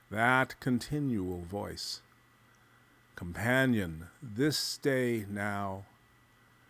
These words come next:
this day, every day. It almost appears. Faustus almost sees it congealing from the shadows of the light,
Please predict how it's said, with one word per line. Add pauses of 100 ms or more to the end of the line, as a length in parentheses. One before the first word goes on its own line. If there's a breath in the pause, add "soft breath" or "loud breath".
(100)
this
day, (160)
every
day. (1700)
It
almost
appears. (1400)
Faustus
almost
sees
it
congealing
from
the
shadows
of
the
light,